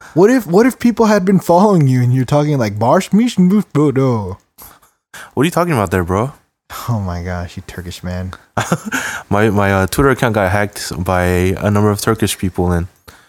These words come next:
Speaker 2: they thought it'd be fun to retweet a lot of stuff, so.
Speaker 1: <laughs>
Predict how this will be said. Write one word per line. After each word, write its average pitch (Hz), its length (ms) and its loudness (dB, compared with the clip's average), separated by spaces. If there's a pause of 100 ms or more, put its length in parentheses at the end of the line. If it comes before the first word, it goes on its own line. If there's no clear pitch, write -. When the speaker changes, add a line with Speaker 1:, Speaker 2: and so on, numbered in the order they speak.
(100)
Speaker 2:
they 120 100 0
thought 123 120 2
it'd 120 100 0
be 120 80 2
fun 113 220 0
to - 120 -2
retweet 98 360 2
a 98 40 2
lot 87 160 0
of 87 80 -4
stuff, 78 320 -4
so. 80 300 -6 (560)
Speaker 1:
<laughs> 294 40 2